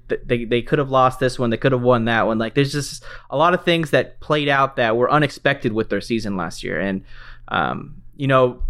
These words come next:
we could talk about some of the additions they've made. They've brought in some veteran presence with J J Watt on the de-, defensive line. Rodney Hudson's gonna be their center. He's a, a veteran, a veteran guy in his own right. We'll see if he's able to help shore up some of the O-line troubles they had last year. A J Green,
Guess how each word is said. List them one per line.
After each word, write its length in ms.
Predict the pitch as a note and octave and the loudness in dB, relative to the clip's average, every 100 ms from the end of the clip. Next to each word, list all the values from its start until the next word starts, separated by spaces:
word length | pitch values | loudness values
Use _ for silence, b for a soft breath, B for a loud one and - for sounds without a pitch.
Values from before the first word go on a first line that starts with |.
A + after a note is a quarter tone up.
| - | -2
we 80 | D3 | -2
could 100 | D3+ | 0
talk 200 | D3 D3+ | -2 2
about 220 | C#3+ C#3 | 2 4
some 140 | C#3 | 2
of 60 | C3 | 4
the 60 | B2 | 4
additions 340 | B2+ C#3+ D3 | 2 0 2
they've 180 | C#3 B2+ | 2 2
made. 300 | C3 C3 C3 | 4 4 4
They've 220 | B2 A#2 | 0 0
brought 240 | C3+ C#3+ D3+ | 2 2 2
in 100 | C#3+ | 0
some 180 | B2+ | -2
veteran 360 | A#2 C3 C3+ B2 | 2 2 2 0
presence 400 | - B2+ C#3 C3 | 0 2 2 0
with 140 | A#2+ | 0
J 200 | - B2 | 2 2
J 200 | A#2+ A#2+ | 4 2
Watt 380 | A2+ G#2+ A#2+ B2 | 2 2 2 2
on 80 | B2+ | 0
the 60 | A2+ | -2
de-, 360 | A#2 B2 B2+ - - | -2 0 0 0 -4
defensive 460 | A#2+ B2+ B2 A2+ | 0 0 0 0
line. 260 | A#2 A#2 A2 B B - | 0 2 0 B B -2
Rodney 340 | C#3 D#3+ D#3 | 0 2 0
Hudson's 440 | B2+ D3 C#3 D#3+ C3+ | 2 2 2 0 2
gonna 160 | C3+ | 2
be 100 | C3 | 4
their 100 | B2+ | 2
center. 340 | A2 - C3+ A#2+ | 2 2 2 4
He's 180 | D3+ C#3 | 4 4
a, 180 | A#2+ A2+ | 4 2
a 80 | B2 | 0
veteran, 540 | B2 B2+ B2 A#2+ A#2 B B B - | 2 4 4 2 0 B B B -8
a 80 | B2+ | 0
veteran 260 | C#3 C3 C3 | 0 2 0
guy 180 | B2+ A#2+ | 2 2
in 60 | |
his 140 | A#2 B2 | 2 2
own 160 | A#2+ | 4
right. 320 | A#2 A2 G#2+ - | 4 2 0 -2
We'll 100 | B2+ | -2
see 240 | - C#3 | 0 2
if 140 | C3 B2+ | 4 4
he's 180 | C3 B2+ | 2 4
able 200 | B2 A#2 | 4 2
to 120 | A2+ | 2
help 200 | A#2+ A#2+ | 0 0
shore 260 | - B2+ | 0 4
up 120 | A#2 - | 4 2
some 140 | A#2+ | 0
of 40 | |
the 100 | A#2 | 2
O-line 340 | A2 A2 G#2+ A2+ | 2 4 2 2
troubles 300 | B2 A#2 G#2+ | 2 0 0
they 60 | |
had 180 | G#2+ G#2+ | -2 0
last 260 | G#2 G#2+ - | 0 0 -2
year. 140 | A2 | -2
A 160 | A#2+ C#3+ | 0 2
J 160 | D#3 | 0
Green, 420 | C3+ B2 C3 C3 | 0 2 2 2